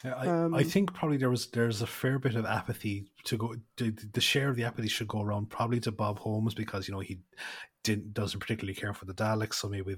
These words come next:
Speaker 1: that was a, a factor into it as well. John's tenure is winding down, like,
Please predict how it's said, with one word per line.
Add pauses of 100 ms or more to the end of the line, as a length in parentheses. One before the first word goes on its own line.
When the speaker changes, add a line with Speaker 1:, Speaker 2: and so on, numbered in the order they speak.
Speaker 1:
that
was (840)
a,
a
factor
into
it
as
well. (300)
John's (100)
tenure
is
winding
down, (380)
like,